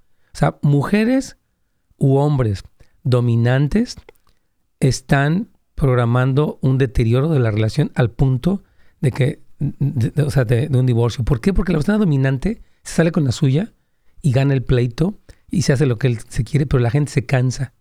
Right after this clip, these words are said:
porque reprime las necesidades, reprime los sentimientos de los suyos. Entonces, un hombre sabio reconoce en su esposa la ayuda idónea,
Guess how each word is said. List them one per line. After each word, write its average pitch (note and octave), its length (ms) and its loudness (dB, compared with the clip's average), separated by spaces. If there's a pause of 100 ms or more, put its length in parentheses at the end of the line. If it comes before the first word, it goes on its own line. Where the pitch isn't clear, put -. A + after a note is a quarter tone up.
(720)
porque C3 240 0
reprime C#3 640 0
las A#2 160 0
necesidades, A2+ 840 0 (220)
reprime C3+ 680 0
los A#2+ 160 0
sentimientos A#2 520 0
de A2 80 2
los G#2+ 140 0
suyos. A#2+ 220 0
Entonces, C3 280 0 (260)
un D3+ 120 4
hombre E3+ 200 2
sabio C#3 480 0 (760)
reconoce B2+ 960 0
en C3 140 0
su A#2+ 80 0
esposa C3 360 0
la B2+ 60 2
ayuda B2 240 0
idónea, A#2+ 480 -2